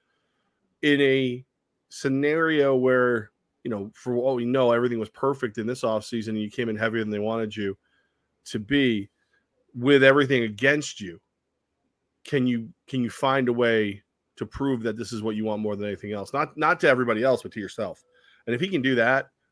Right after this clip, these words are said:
who knows where he ends at the end of this? Like, he could become that five, six, seven-year Pro Bowl tackle that, that, that's when you sit there and go, "Oh, this is what it's all about." Or he could come back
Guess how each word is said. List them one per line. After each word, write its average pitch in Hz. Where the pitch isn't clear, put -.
who 160
knows 135
where 107
he 98
ends 95
at 87
the 95
end 92
of 87
this? 90
Like, 117
he 143
could 139
become 123
that 110
five, 120
six, -
seven-year 113
Pro 113
Bowl 107
tackle 107
that, 101
that, 113
that's 139
when 131
you 117
sit 117
there 113
and 107
go, 101
"Oh, 120
this 131
is 120
what 110
it's 95
all 95
about." 92
Or 120
he 123
could 117
come 120
back 117